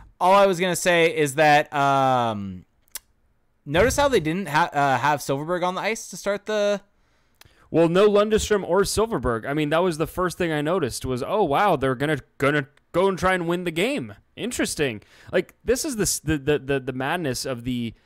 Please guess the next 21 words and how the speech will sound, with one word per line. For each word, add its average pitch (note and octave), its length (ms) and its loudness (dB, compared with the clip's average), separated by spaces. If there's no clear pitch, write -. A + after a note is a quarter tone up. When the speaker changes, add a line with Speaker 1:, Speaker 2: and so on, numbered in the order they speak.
Speaker 2:
uh, A#2 140 0
Lundestrom-Silfverberg C3 1160 -2
duo A#2+ 280 2
to - 120 -8
start B2+ 280 -2
overtime. A#2 440 -2
It's G#2+ 140 -6
like, B2 120 -8
you're D#3 100 0
not F#3 200 0
winning, D3+ 420 -2
you're D3+ 140 2
not G#3+ 160 2
winning F3+ 260 2
the D3 100 -2
game C#3 300 -2
with A#2+ 160 -4
those C3+ 240 -2
two A#2+ 160 0
out A2+ 160 0
there. B1+ 300 -12